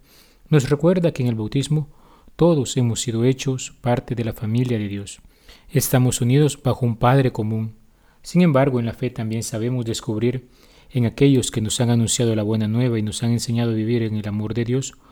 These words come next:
un reflejo de la paternidad divina. Ellos son, de alguna manera, el rostro del Padre eterno en nuestras vidas,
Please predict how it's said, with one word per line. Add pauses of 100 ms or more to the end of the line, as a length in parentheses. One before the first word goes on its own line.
(280)
un
reflejo
de
la
paternidad
divina. (560)
Ellos
son,
de
alguna
manera,
el
rostro
del
Padre
eterno
en
nuestras
vidas,